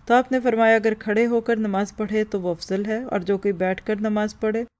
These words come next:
تو اس کے لیے کھڑے ہو کر نماز پڑھنے والے سے آدھا ثواب ہے، اور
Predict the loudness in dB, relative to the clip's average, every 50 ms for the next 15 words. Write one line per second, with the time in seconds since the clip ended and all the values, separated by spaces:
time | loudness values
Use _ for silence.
0 | _ _ _ _ _ _ 0 0 0 0 0 -2 0 0 0 0 0 0 2 2
1 | 2 2 2 0 0 0 0 -2 -2 -2 -4 -4 -4 -4 -4 -2 -2 -2 -2 -2
2 | -2 0 0 -2 -4 -2 -4 -4 -4 -2 -4 -4 -2 -2 -4 -4 -4 -4 -4 -4
3 | -2 -4 -2 -4 -6 -6 -8 -12 -18 -20 -20 -20 -20 _ _ _ _ _ _ _
4 | _ _ _ _ _ _ _ _ _ _ _ _ _ _ _ _ _ _ _ 4
5 | 4